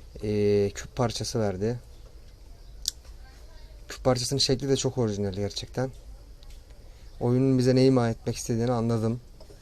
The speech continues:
Bir daha şimdi satın alalım. Bu ifade bende yok herhalde. Çok da önemli değil ama bunu da aldık. Yine iki, iki ücretsiz eşya veriyor. Veriyor arkadaşlar. Silahım veriyor.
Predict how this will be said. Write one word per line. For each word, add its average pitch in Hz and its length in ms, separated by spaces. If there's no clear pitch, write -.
Bir 196 80
daha 170 280
şimdi 160 200
satın 170 300
alalım. 131 400
Bu 147 80
ifade 143 340
bende 131 240
yok 139 240
herhalde. 107 420
Çok - 260
da 113 60
önemli 113 320
değil 110 200
ama 117 280
bunu 131 260
da 123 60
aldık. 104 340
Yine 135 140
iki, 123 200
iki - 160
ücretsiz 123 420
eşya 127 400
veriyor. 135 480
Veriyor 165 480
arkadaşlar. 170 1000
Silahım 185 540
veriyor. 202 580